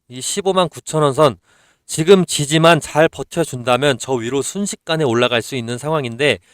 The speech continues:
여기에 보시면 매물벽 자체가 상당히 낮습니다.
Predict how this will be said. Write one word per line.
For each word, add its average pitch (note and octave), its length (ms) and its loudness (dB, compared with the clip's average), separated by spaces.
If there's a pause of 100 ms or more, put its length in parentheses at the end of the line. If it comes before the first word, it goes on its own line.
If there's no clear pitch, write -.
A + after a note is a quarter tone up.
(320)
여기에 C#3+ 260 0
보시면 C3 360 -4
매물벽 D#3 500 2
자체가 C3+ 440 -6
상당히 G3 460 0
낮습니다. B2 640 -2